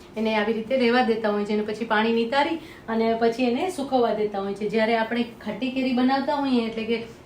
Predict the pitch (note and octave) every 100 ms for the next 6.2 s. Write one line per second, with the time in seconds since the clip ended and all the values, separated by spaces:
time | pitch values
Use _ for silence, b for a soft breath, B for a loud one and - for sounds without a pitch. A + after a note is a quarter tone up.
0 | - A3 B3 B3 B3+ B3 A#3+ B3 C#4 C#4
1 | C4+ A#3+ B3 A#3+ B3+ B3 A#3+ A3+ B3+ A#3+
2 | A#3+ A3+ A#3+ D#4 A3+ G#3 F4 F#4+ A3 A3
3 | - F3+ B B B B C4 D4+ D4 C#4+
4 | C#4 C#4+ C4+ C#4+ C4+ A#3+ A#3+ B3+ A#3+ A#3+
5 | E4 F4 A3+ A3+ G#3+ G3+ F#3+ F#3+ F#3+ F#3+
6 | G4+